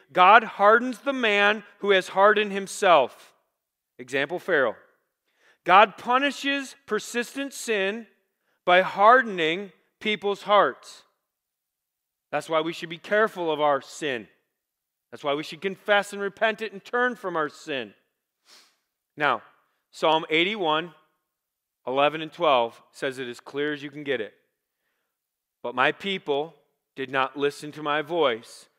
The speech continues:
Israel would not submit to me." How many areas do you have that you won't submit to God right now?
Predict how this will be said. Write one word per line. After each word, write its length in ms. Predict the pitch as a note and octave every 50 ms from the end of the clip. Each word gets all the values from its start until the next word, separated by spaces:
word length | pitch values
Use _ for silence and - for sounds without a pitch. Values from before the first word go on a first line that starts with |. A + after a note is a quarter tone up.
| _ _ _ -
Israel 560 | D#3 E3 F#3+ F3 C3+ C#3+ D3+ C#3+ C3+ C#3 C#3
would 340 | A#2 A2+ A#2 C3+ D#3 D#3+ D#3
not 280 | E3 D#3+ D#3+ F3+ -
submit 420 | - - - F3 E3+ F3+ F#3 - -
to 100 | - C#3
me." 220 | A#2+ A2 G2+ F#2+ _ _ _ _ _ _ _ _ _ _ _ _ _ _ _ _ _ _ _ _ _ _ _
How 140 | - A2
many 180 | A2 A#2+ B2+ C3
areas 300 | C#3 C#3 C#3+ D3 D3 B2
do 100 | A#2 D3
you 80 | D3+ D3
have 220 | D3 C#3+ C3 A2
that 120 | A#2 B2
you 80 | B2+ A#2+
won't 200 | A#2+ A#2+ B2+ _
submit 240 | - - A#2+ A#2+ -
to 80 | -
God 240 | A2+ A#2+ A#2 A2 G2
right 120 | G#2 G#2 G#2
now? 160 | G#2 G2